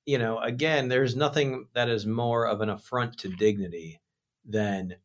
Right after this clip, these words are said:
saying that, "Oh, well, here's a person with these pronounced needs, these pronounced issues." And, you know, out of sight, out of mind. We, we put them in a hotel room in North Austin,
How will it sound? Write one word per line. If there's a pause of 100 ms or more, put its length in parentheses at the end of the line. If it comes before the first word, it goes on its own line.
(100)
saying
that,
"Oh,
well,
here's
a
person
with
these
pronounced
needs,
these
pronounced (100)
issues." (540)
And,
you
know,
out
of
sight,
out
of
mind.
We,
we
put
them
in
a
hotel
room
in
North
Austin,